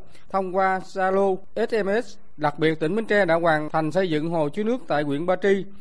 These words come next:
là nguồn nước cung cấp cho các nhà máy xử lý nước có khả năng phục vụ cho khoảng hai trăm nghìn hộ dân vùng ven biển. Để bảo vệ vườn cây ăn trái, hoa kiển, chính quyền và ngành nông nghiệp địa phương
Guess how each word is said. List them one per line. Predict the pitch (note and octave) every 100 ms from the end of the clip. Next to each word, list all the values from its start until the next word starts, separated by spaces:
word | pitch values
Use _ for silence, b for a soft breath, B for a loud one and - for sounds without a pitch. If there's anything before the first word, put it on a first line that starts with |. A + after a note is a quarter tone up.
| B
là | D3+ D#3
nguồn | E3 E3 E3
nước | A#3 A3+
cung | F#3+
cấp | F3+ A#3 -
cho | G3 F#3+
các | G#3 G#3
nhà | E3
máy | E3 G#3
xử | D#3
lý | F3+ G#3
nước | A#3 -
có | A#3+
khả | G#3+ F3+
năng | F#3
phục | D#3 D#3 -
vụ | C#3+ D3 D#3
cho | F#3
khoảng | D#3+ D#3
hai | G3+ F#3+
trăm | F#3+ F3+
nghìn | D#3
hộ | D3+
dân | E3+ F#3 F3
vùng | D#3+ D#3 D#3
ven | F3+
biển. | E3 D3+ G#3 - - - -
Để | D#3 F3 A3
bảo | D#3+ F3+
vệ | D#3+ D#3+
vườn | E3 D#3
cây | F#3
ăn | F#3 F#3
trái, | F#3+ A3+ B3
hoa | F#3 F#3
kiển, | F3+ D3 F#3+
chính | F#3+ A3+
quyền | A3+ E3+ D#3
và | D#3
ngành | D3+ D3+
nông | F3 F3+
nghiệp | D3 -
địa | D3
phương | D#3+ F#3+